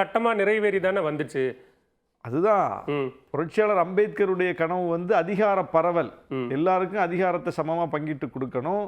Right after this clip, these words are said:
Speaker 2: சமூக நீதி அப்படிங்கிறது தான். சமூக நீதி இவங்க என்னவா மாத்திட்டாங்க?
Speaker 1: ம்.
Speaker 2: சோஷியல் ஜஸ்டிஸ் தான் அம்பேத்கருடைய கனவு. இவங்க
Speaker 1: ம்.
Speaker 2: சோஷியல் இன்ஜினியரிங் பண்றாங்க. ஒரு சமூகத்துல இருந்து ஒருத்தரை பிடிச்சிட்டு வர வேண்டியது,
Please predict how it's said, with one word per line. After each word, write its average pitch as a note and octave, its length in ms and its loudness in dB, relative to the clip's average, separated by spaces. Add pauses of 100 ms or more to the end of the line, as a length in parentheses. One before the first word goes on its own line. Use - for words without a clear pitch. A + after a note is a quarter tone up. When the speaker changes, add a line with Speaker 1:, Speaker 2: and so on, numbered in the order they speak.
(100)
Speaker 2:
சமூக F3+ 440 -4
நீதி E3 480 0
அப்படிங்கிறது C#3+ 500 -2
தான். A#2+ 100 -4
சமூக F#3+ 340 -2
நீதி F3+ 240 -2
இவங்க E3+ 260 0
என்னவா F3 260 -2
மாத்திட்டாங்க? D3+ 500 -2 (300)
Speaker 1:
ம். B2 180 -6 (180)
Speaker 2:
சோஷியல் G3 480 0 (120)
ஜஸ்டிஸ் F3+ 420 -2
தான் G3+ 140 2
அம்பேத்கருடைய E3+ 480 0
கனவு. D3 420 -2 (100)
இவங்க F3 220 0
Speaker 1:
ம். E3 140 -4
Speaker 2:
சோஷியல் G3 340 0
இன்ஜினியரிங் G3+ 440 0
பண்றாங்க. A#2+ 460 -4 (420)
ஒரு D3+ 180 -2
சமூகத்துல F3+ 440 2
இருந்து F3+ 200 0
ஒருத்தரை E3 300 0
பிடிச்சிட்டு E3 320 -2
வர D#3 80 2
வேண்டியது, D#3+ 380 0